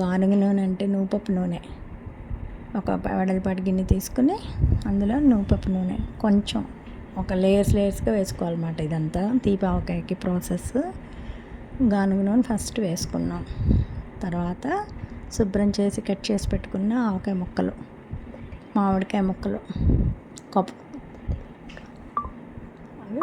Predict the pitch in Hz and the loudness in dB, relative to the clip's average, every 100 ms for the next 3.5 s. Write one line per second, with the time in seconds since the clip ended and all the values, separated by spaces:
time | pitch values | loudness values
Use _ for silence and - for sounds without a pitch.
0 | 320 196 - 165 170 190 196 180 175 165 | 4 2 0 -6 -4 2 4 6 4 2
1 | - - - - - - 196 180 190 185 | -6 -16 -16 -18 -18 -8 -6 -2 0 0
2 | 175 180 175 - 190 254 415 - - - | -2 -4 -4 -4 -2 0 -2 -4 -14 -16
3 | - - - 214 | -18 -18 -10 -8